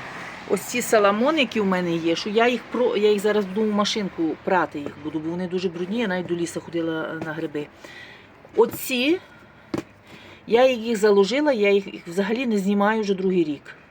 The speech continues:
От кожен день не хочу я інакшого взуття брати, я не пам'ятаю, скільки я заплатила. М, велика знижка, от там Макс особливо, бачите? Розмір, е, остатній розмір, ви дивіться, що тут сорок два з половиною, у мене розмір сорок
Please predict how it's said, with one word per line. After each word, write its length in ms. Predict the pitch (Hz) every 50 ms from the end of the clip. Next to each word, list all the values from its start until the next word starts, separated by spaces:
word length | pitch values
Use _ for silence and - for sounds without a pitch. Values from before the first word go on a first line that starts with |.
| - - - _ -
От 180 | - 190 190 - -
кожен 460 | - 254 262 294 330 294 294 269 247 202
день 240 | 202 196 190 190
не 80 | 202 214
хочу 380 | 202 - - 254 262 254 - 240
я 140 | 226 214
інакшого 440 | 208 208 208 220 208 - - 220 202
взуття 380 | 180 165 190 196 190 - 220 202
брати, 380 | 175 190 196 214 247 - -
я 100 | 214 208
не 80 | 202 202
пам'ятаю, 400 | - 208 202 202 196 220 214 190
скільки 360 | - - 226 208 190 - 208
я 140 | 214 208 196
заплатила. 600 | 180 196 - - 190 180 247 285 302 330 302 202 - - - - - - - - - - - - - - - 196 180
М, 240 | 190 190 190 190 185
велика 360 | 202 214 240 247 240 233 208
знижка, 440 | 196 208 233 269 330 330 - - 226
от 160 | 202 196 196
там 200 | - 220 208 208
Макс 340 | 214 208 196 180 - - -
особливо, 600 | - 151 - - 165 160 170 175 170 165 160 170 - - - - - - - -
бачите? 380 | 175 190 190 269 247 - 247 202 - - - - - - - - - - - - - - - - - - - -
Розмір, 580 | - 185 214 240 262 262 262 254 254 240 208 -
е, 200 | - 196 196 190
остатній 560 | 190 - 190 - - 254 247 247 - 247 240 226
розмір, 420 | 208 190 180 175 180 208 220 214
ви 100 | 214 214
дивіться, 360 | 214 208 208 220 226 - 208
що 120 | 190 - -
тут 120 | 220 202
сорок 320 | - - 208 196 185 170
два 220 | 160 175 185 190 190
з 80 | 190
половиною, 600 | - - 208 202 214 208 214 196 180 175 185 202 196
у 20 |
мене 220 | 196 196 196 196 190
розмір 280 | 202 196 196 196 185
сорок 320 | - - - 214 214 214